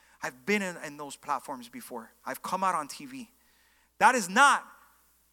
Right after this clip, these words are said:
where the glory of the Lord is. The glory of the Lord is walking in his will, having the peace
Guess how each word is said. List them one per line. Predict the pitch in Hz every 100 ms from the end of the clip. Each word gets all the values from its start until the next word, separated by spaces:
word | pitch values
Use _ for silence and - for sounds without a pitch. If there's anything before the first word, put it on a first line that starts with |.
| _ -
where | 170
the | 165
glory | 165 180 165
of | 156
the | 147
Lord | 147 139
is. | 120 -
The | - 135
glory | 151 220
of | 226
the | 180
Lord | 175 165
is | 156 131
walking | 135 165 190
in | 185
his | 170 151
will, | 139 139 139 _
having | - 143 156 175
the | 165
peace | 160 - 151 -